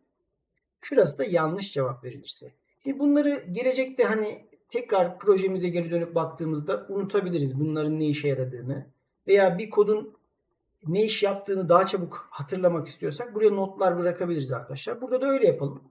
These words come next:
Şunu seçip Q'ya basıyorum. Bakın şurada notlar bırakabilirim.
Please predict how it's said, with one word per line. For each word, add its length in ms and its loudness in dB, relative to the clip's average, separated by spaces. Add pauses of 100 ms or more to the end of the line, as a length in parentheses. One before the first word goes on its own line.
(640)
Şunu 260 0
seçip 440 -8 (520)
Q'ya 340 4
basıyorum. 540 -2
Bakın 220 -4
şurada 460 -2
notlar 460 0
bırakabilirim. 640 -2